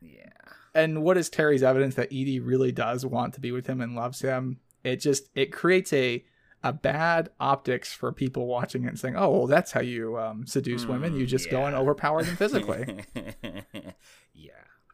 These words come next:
Speaker 1: Uh, we also get the same, the, the echoes of the female ca-, the main female characters, right? That they're both kind of these sheltered but very intelligent, you know,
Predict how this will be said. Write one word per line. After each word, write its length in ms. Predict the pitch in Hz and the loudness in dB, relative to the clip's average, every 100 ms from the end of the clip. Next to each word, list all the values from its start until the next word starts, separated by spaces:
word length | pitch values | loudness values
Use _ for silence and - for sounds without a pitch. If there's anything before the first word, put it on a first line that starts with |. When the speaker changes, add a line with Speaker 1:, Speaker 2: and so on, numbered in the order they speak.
| _ _ _ _ _ _ - | _ _ _ _ _ _ -6
Speaker 1:
Uh, 320 | 101 95 87 - 151 | -4 -2 -4 -10 -4
we 180 | 190 202 | 2 4
also 240 | 190 190 | 4 0
get 140 | 170 | -6
the 60 | 143 | -6
same, 420 | - 139 127 123 - - | -2 -2 -2 -6 -14 -14
the, 260 | 110 73 110 | -12 -12 -10
the 200 | 107 113 | -6 -4
echoes 320 | 123 120 104 | -2 -2 -4
of 160 | 104 95 | -8 -8
the 160 | 98 | -10
female 400 | - 113 107 101 | -8 -8 -6 -6
ca-, 140 | - 104 | -6 -10
the 80 | |
main 200 | 101 101 | -8 -8
female 320 | 92 98 95 95 | -10 -10 -8 -8
characters, 720 | 98 95 92 95 90 90 95 | -6 -6 -6 -10 -8 -10 -8
right? 340 | 90 90 85 | -6 -6 -10
That 160 | 90 85 | -14 -10
they're 120 | 92 | -10
both 300 | 85 87 85 | -8 -10 -10
kind 260 | - 90 87 | -14 -14 -12
of 120 | 85 | -14
these 360 | 85 87 87 - - - - | -14 -14 -14 -16 -20 -20 -14
sheltered 760 | - 151 143 139 135 131 123 | -4 0 0 -2 -4 -2 -4
but 140 | 113 104 | -6 -6
very 280 | 107 104 92 | -8 -6 -8
intelligent, 800 | 92 113 107 98 104 101 98 - - | -8 -4 -4 -4 -8 -10 -10 -16 -18
you 140 | 95 | -12
know, 260 | 90 87 | -10 -10